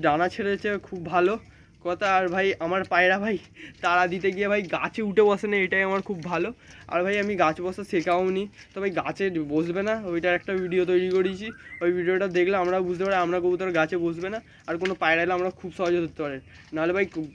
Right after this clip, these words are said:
কোনো পায়রা এলে এরম তাড়া মারি গাছে বসলে, আর কোনো ওই পায়রাটা ধরা যায় না, ওই পায়রাটা ওই দিক দিয়ে বেরিয়ে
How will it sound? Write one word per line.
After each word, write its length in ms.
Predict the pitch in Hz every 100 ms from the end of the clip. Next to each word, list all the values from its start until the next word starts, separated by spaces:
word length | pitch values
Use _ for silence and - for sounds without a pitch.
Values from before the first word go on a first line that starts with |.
| 170
কোনো 160 | 180 190 180
পায়রা 220 | 170 175 180
এলে 120 | 214 190
এরম 160 | 185 185 - - - _
তাড়া 200 | 175 175 175
মারি 160 | 180 214 190 160
গাছে 220 | 160 190 185
বসলে, 260 | 175 240 277 - - - -
আর 100 | 170 170 185
কোনো 120 | 185 185
ওই 60 | 170
পায়রাটা 260 | 175 180 208 160 156
ধরা 200 | 175 175
যায় 120 | 185 190
না, 40 | 208
ওই 60 | 175
পায়রাটা 220 | 165 180 175
ওই 60 |
দিক 100 | 160 156
দিয়ে 120 | 185
বেরিয়ে 240 | 160 160